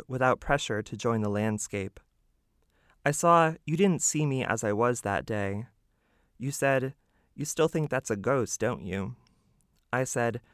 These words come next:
"Ghosts are fragments of parallel universes." You said, "You don't know the difference between parallel and alternate." I said, "It's a square rectangle situation." You walked toward the ghost.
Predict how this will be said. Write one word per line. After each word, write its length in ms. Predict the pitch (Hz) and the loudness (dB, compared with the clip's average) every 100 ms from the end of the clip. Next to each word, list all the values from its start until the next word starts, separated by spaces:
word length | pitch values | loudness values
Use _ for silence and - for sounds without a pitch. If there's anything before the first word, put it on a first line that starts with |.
| _ _ - | _ _ 0
"Ghosts 460 | 170 180 - - - | 2 2 -2 -6 -4
are 100 | - | -4
fragments 580 | 131 117 131 127 120 110 | 0 4 4 2 -4 -4
of 140 | - - | -10 -6
parallel 500 | 135 131 113 101 104 | 0 2 4 2 0
universes." 840 | 117 123 92 92 - 87 - - _ _ _ _ _ _ - | -2 -2 -2 -4 -4 -6 -6 -14 _ _ _ _ _ _ -8
You 160 | 143 | -4
said, 380 | 165 151 139 135 _ _ - | -2 0 0 -2 _ _ -6
"You 120 | 151 | 0
don't 160 | 226 170 | 2 2
know 80 | |
the 100 | 156 | 0
difference 460 | 147 165 - 117 - | 2 0 2 -2 -2
between 340 | 107 135 117 | -6 -4 -4
parallel 560 | 104 127 123 117 110 101 | -4 0 2 4 4 2
and 160 | 101 - | 0 -2
alternate." 560 | 107 117 - 98 87 - _ _ _ _ _ - | -2 -2 -4 -6 -8 -12 _ _ _ _ _ -2
I 120 | 131 | -2
said, 440 | 131 - 123 117 113 _ _ _ | 0 -2 -2 -2 -8 _ _ _
"It's 140 | - 123 | -8 -6
a 60 | |
square 380 | - - 143 143 | -8 -2 0 2
rectangle 600 | 120 120 - 107 98 95 | 0 -2 -4 -4 -4 -4
situation." 880 | - 110 95 101 87 - 98 107 127 _ _ _ _ _ _ _ _ _ _ _ _ _ | -6 -8 -6 -4 -4 -6 -8 -8 -10 _ _ _ _ _ _ _ _ _ _ _ _ _
You 120 | 143 156 | 0 6
walked 280 | 165 160 | 6 4
toward 260 | - 131 117 | 0 -2 0
the 80 | 104 | 0
ghost. 560 | 104 101 101 - - | 2 2 0 -8 -14